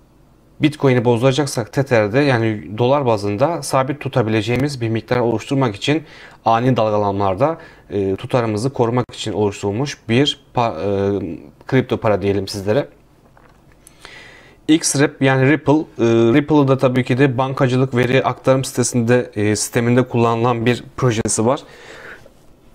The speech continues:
Özellikle, e, Akbank, e, An-, Akbank'ın yatırım yapmış olduğu bir altcoin. Yani bunu destekliyor arkadaşlar. Tabii ki de bu üç buçuk T L'ye yakın bir tutarı var ama yarın, yarın öbür gün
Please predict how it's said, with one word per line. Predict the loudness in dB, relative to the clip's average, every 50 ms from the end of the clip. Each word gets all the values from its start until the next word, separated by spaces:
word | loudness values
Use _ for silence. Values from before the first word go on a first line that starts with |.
| _ _ 0
Özellikle, | 0 2 4 2 2 2 0 0 2 2 2 2 0 -4 -4
e, | -2 0 0 0
Akbank, | 0 0 -2 -2 -4 -6 -6 -4 -4 -4 -6 -8 -8 -10 -10 -12 -14 -16 -18 -18 -20 -18 _ -4 -2
e, | 2 2 2 4 4 4 4 4 4 2 2 2 0 -2 -4 -6 -10 -8
An-, | -2 -2 -2 -2 -2 -4 -4
Akbank'ın | -6 -6 -4 -4 -2 -2 -2 -2 0 0 0 0 -2 0
yatırım | -2 -2 0 2 2 2 2 2 0 -2 -4 -8 -16 -20 -20 _ _ _ _ -2
yapmış | -2 -2 0 0 -4 -4 0 0
olduğu | 0 2 2 4 4 4 2 2
bir | 0 -2 -2 -2 -4 -12 -18 -20 -20 -20 -20 _ -2
altcoin. | -2 -2 -2 -2 -6 -4 -2 0 0 0 -2 -4 -10 -20 -20 -20 -20 -20 -20 -10 -4
Yani | -2 -2 -2 -2 -2 0
bunu | 2 2 4 4
destekliyor | 2 0 -2 0 -2 -2 0 2 2 2
arkadaşlar. | 2 2 0 -2 -4 -2 -2 -4 -4 -2
Tabii | -2 -4 -2 -2
ki | -2 -2
de | -2 -2 0
bu | 2 2 2 2 -2 -10 -20 -20 -20 -20 _ _ 0
üç | 0 0 0 -2 -10 -10 -10 -12 -6 -6
buçuk | -6 -6 -4 -8 -10 -10 -14 -16 -16 -20 -20 -20 -20 -20 -14 -2
T | 0 0 0 2 2
L'ye | 2 2 2 4 4
yakın | 2 2 0 0 -2 0 0 2
bir | 0 -2
tutarı | -4 -6 -2 0 0 0 2
var | 0 0
ama | 0 0 0 0
yarın, | 2 2 0 0 -2 -4 -2
yarın | 0 2 2 2 2 0
öbür | -2 -2 -2 -2
gün | 0 0 0 0